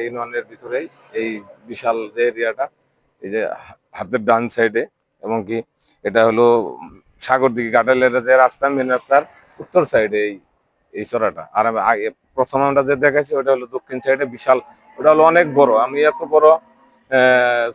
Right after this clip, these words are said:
চড়া আমি মনে হয় না যে আমি কোথাও দেখছি এত বড় ই। আমার মনে হয় আশুলিয়ার চাইতে ওইটা আমার মনে হয় বড়, যে দক্ষিণ সাইডে যে চড়াটা, এত বড় বড় গাছ আর এত মেহগনি গাছগুলো সুন্দর,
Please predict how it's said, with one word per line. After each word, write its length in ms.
চড়া 240
আমি 160
মনে 280
হয় 140
না 180
যে 240
আমি 380
কোথাও 260
দেখছি 360
এত 180
বড় 240
ই। 100
আমার 220
মনে 120
হয় 80
আশুলিয়ার 380
চাইতে 280
ওইটা 220
আমার 180
মনে 180
হয় 140
বড়, 160
যে 140
দক্ষিণ 340
সাইডে 260
যে 140
চড়াটা, 320
এত 100
বড় 280
বড় 240
গাছ 300
আর 140
এত 160
মেহগনি 480
গাছগুলো 420
সুন্দর, 360